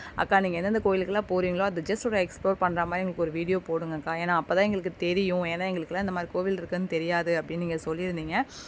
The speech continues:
உங்களுக்காக தான் குட்டி குட்டி வீடியோ. ஏன்னா, நிறைய கோயிலுக்கு நான் போயிட்டு வந்துட்டேன். But நான் எதுவுமே vlog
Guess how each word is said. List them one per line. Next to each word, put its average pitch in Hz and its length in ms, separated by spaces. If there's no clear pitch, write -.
உங்களுக்காக 208 520
தான் 247 140
குட்டி 196 180
குட்டி 185 240
வீடியோ. 170 380
ஏன்னா, 175 80
நிறைய 175 360
கோயிலுக்கு 214 320
நான் 202 140
போயிட்டு 180 300
வந்துட்டேன். 180 320
But 160 140
நான் 165 100
எதுவுமே 175 300
vlog 175 320